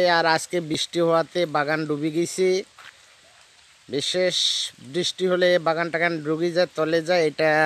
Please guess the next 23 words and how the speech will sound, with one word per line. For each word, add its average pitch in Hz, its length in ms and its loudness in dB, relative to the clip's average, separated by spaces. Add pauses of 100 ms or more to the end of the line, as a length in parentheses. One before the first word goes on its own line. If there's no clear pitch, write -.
হলো 156 220 2 (140)
main 165 380 4
road, 180 340 8 (840)
এই 127 140 2
রোডের 147 360 2
ভিতর 160 300 0
পানি 156 400 2
উঠছে। 185 340 2 (560)
ওঠার 151 260 2
পর 170 320 6 (240)
এই 147 120 2
দেখেন 156 300 0
কি 151 200 -6
অবস্থা, 160 520 0 (640)
এই 135 140 2
রোড 156 220 4
দিয়ে 156 180 6
হাঁটা 156 200 2
যায় 165 160 4
না, 170 60 4
এখন 156 180 0
বিশাল 175 480 6
পানি। 131 320 0